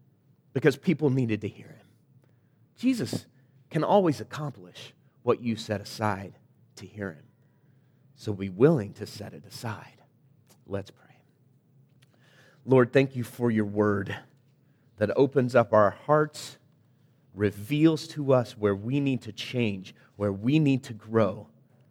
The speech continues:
in our trust of you. We look at Mary and we admire her, but Lord, most of us are far more like Martha than we would like to admit. We are distracted.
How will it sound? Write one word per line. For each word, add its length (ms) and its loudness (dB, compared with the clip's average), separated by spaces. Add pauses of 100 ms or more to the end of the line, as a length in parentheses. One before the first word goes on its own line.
(500)
in 120 -4
our 140 -4
trust 460 -4
of 120 -12
you. 220 -14 (1700)
We 180 6
look 300 6
at 160 2
Mary 360 4
and 140 0
we 120 4
admire 520 4
her, 380 0 (600)
but 100 -2
Lord, 340 6
most 360 0
of 120 -6
us 220 4
are 40 -6
far 420 -2
more 260 2
like 280 2
Martha 420 -4
than 140 -20
we 100 -14
would 180 -16
like 240 -12
to 100 -14
admit. 440 -18 (1160)
We 260 -2
are 180 -2
distracted. 800 -10